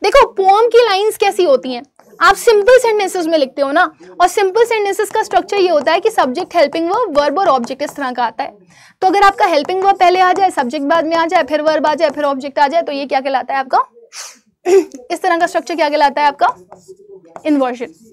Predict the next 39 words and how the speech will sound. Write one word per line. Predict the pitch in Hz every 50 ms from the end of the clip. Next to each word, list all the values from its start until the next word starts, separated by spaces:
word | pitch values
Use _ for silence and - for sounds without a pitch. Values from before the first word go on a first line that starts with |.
| _ _ - - - - - -
So | 480 480
इन्वर्जन | - 440 440 415 381 403 359 381 370 - 453 523 554 523 -
कहीं | 415 370 339 330 427 523
पर | 494 508 466 466
भी | 453 427
हो | 415 403 359
सकता | - 359 294 - - 294
है | 359 403 466 415
जहां | 349 349 311 330 320
पर | 320 370 381
आपकी | 370 359 - 381
हेल्पिंग | 349 302 277 269 - 392 403 415
वर्ब | 427 415
पहले | 370 302 294 285
आ | 269 254
रही | 254 254 262
हो | 269
नॉर्मल, | 285 285 277 277 277 262
नॉर्मल | 285 285 269 254 262 277
सेंटेंस | 285 294 277 262 269 277 -
में | 359
और | 453
सब्जेक्ट | 415 330 254 220 262 226 214
बाद | 233 208 214 208
में, | 226 - - _ - - _ _ -
ठीक | - -
है। | 466 403 240 - _ - 294 311 311 302 - - - - - -
लास्ट | 330 339 370 381 440 480 466 - 440
है | 466 494
आपका | 370 285 320 320 320 - - 403 370 - 277 262
एंटीथेसिस, | 254 247 311 302 370 349 - 466 508 508 - _ -
वो | 302
हम | 294 285
लोग | 285 311 302
पहले | - 277 262 247
ही | 285
पढ़ | 277 311 294 285
चुके | - 330 - 370
हैं, | 403 427 370 -